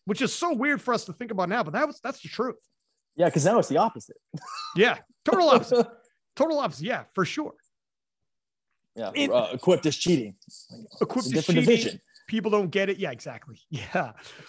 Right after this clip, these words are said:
Speaker 1: Like, how did you,
Speaker 2: <laughs>
Speaker 1: how did you get into, so even at a very young age, you wanted to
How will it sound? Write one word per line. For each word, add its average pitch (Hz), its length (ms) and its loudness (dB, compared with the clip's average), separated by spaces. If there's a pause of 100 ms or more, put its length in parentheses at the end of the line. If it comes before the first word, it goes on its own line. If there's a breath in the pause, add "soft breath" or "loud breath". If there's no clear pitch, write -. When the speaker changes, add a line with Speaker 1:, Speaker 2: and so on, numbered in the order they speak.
Speaker 1:
Like, 247 100 0
how 339 160 6
did 370 220 4
you, 330 140 2 (120)
Speaker 2:
<laughs> 220 100 0
Speaker 1:
how 508 160 -2
did 453 220 -2
you 381 120 -4
get 302 160 0
into, 262 440 -2
so 285 240 -4
even 359 260 -6
at 330 120 -4
a 247 80 -2
very 202 520 -2
young 196 360 -2
age, 165 320 -8
you 190 120 -4
wanted 160 420 -6
to 170 320 -6